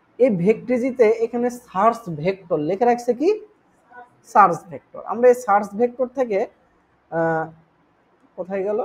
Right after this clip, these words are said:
হ্যাঁ, সার্চ ভেক্টর থেকে কি সার্চ করব? আমরা কি সার্চ করব? সাপোজ ধরো আমরা স্কুলেরই একটা লোগো তৈরি করতেছি, তাই না? তাহলে আমরা বুকস লোগো লিখে সার্চ করব। কি লোগো?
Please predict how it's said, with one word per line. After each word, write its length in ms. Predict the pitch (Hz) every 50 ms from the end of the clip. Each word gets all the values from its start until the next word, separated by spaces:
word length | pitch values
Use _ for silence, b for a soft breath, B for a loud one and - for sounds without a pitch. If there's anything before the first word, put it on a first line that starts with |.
| - -
হ্যাঁ, 220 | 202 208 151 123
সার্চ 360 | - - - - 202 226 226 208 196
ভেক্টর 280 | 202 240 240 240 240
থেকে 260 | 220 - - 196 220 226 - _
কি 140 | - 330 285
সার্চ 380 | - - 233 196 190 - - _ -
করব? 300 | 147 139 135 131 120 104 - _ _ _ _ _ _ _ _ _ _ _ _ _ _ _ _ _ _ _ _ _ _
আমরা 440 | 151 180 196 220 277 349 440 - - _ _ _ _ _ _ _ _ _ _ _ _ _ _
কি 140 | - 269 277
সার্চ 320 | - - 196 165 - - - -
করব? 180 | 135 131 - - - - _ _ _ _ _ _ _ _ _ _ _ _ _ _ _ _ _ _ _ _ - - - _ _ _ _ _ _
সাপোজ 320 | _ - 269 269 277 285 262
ধরো 140 | 262 254 254
আমরা 260 | 247 240 226 233 247
স্কুলেরই 480 | 240 - - - 247 247 247 247 247
একটা 220 | 226 214 - 208 196
লোগো 300 | 190 180 190 180 196 175
তৈরি 280 | - 170 156 151 147 -
করতেছি, 380 | 127 127 - _ 139 - _ 185 -
তাই 160 | 277 403 403
না? 120 | 311 220 - _ _ _ _ _ _ _ _ _
তাহলে 160 | - 226 240
আমরা 420 | 247 247 247 233 202 196 202 - - - _ -
বুকস 560 | 156 139 135 180 240 269 240 - - - - -
লোগো 320 | 170 160 180 208 208 220 214
লিখে 200 | 208 202 175 208
সার্চ 340 | - - 175 156 - - _
করব। 180 | - - - - _ _
কি 80 | 214 226
লোগো? 380 | 233 240 233 233 277 359 427